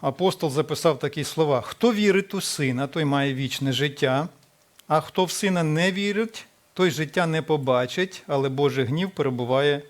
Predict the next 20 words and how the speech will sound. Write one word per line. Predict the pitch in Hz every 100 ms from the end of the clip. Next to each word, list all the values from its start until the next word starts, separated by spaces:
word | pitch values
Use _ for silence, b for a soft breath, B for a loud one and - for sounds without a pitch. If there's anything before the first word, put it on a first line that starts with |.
| _ _
на | 143 147
ньому". | 127 101 95 _ _ _ _ _ _ _ B B B B B B B _
Ну | 226 294 254
і | 208 208 202
християнське | 190 175 214 214 220 - 208 156
життя, | 160 151 262 285 220 B B - _ _ _ -
воно | 143 180 196
то | 185
й | 160
названо | 143 247 175 151 135
так, | 127 135 131 - B B B B _
е, | 151
тому | - 165 185
що | 196 170
воно | 147 156 165 160
нерозривно | 156 151 135 156 175 156
пов'язане | 151 143 151 143 151 147
з | 131
Ісусом | 131 156 131 143
Христом. | - 156 - 156 113